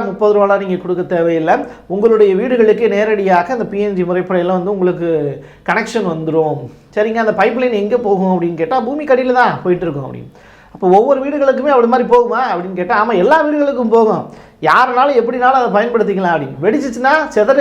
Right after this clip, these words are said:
வேண்டியதான், போய் சேர வேண்டியதான், ஐயோ அம்மா அப்படின்னு திருப்பதியில இருக்கிறவன் வெங்கடாச்சல வீதின்னு கத்த வேண்டியதான், ஸ்ரீரங்கத்துல இருக்கிறவன் அவனுக்கு தெரிஞ்ச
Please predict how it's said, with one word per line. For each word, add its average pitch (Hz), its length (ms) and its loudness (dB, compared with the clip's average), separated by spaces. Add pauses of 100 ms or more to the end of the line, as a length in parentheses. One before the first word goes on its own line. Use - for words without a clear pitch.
வேண்டியதான், 247 420 2 (280)
போய் 226 180 2
சேர 247 140 4 (100)
வேண்டியதான், 226 460 -2 (200)
ஐயோ 214 180 2 (100)
அம்மா 220 200 -2 (100)
அப்படின்னு 202 320 -2 (420)
திருப்பதியில 240 520 2
இருக்கிறவன் 226 440 0
வெங்கடாச்சல 226 480 2
வீதின்னு 214 240 2
கத்த 214 200 0
வேண்டியதான், 190 460 0 (420)
ஸ்ரீரங்கத்துல 233 640 2
இருக்கிறவன் 208 500 2
அவனுக்கு 202 320 0
தெரிஞ்ச 220 220 2